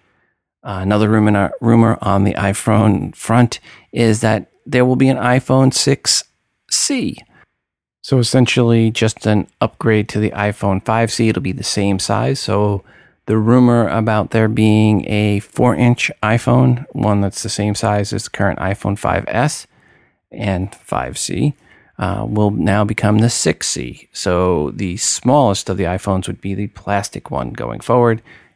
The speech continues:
Then you'd have the iPhone six size, uh,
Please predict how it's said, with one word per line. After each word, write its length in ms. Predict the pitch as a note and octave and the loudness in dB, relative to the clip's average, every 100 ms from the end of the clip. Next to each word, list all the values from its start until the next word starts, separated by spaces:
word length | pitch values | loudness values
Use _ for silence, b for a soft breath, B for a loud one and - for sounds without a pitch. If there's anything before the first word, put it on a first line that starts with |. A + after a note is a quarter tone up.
| - | -8
Then 160 | D#2 F2+ | -2 0
you'd 120 | F#2 | 0
have 180 | F2 D#2+ | -4 -4
the 80 | |
iPhone 500 | D#2 D2+ - F2 D2+ | -6 -8 -8 -6 -6
six 360 | - - A#2 - | -4 -2 -2 -2
size, 500 | - G#2+ G#2 G2+ G2+ | 0 0 2 0 -2
uh, 380 | - - G#1+ | -8 -12 -12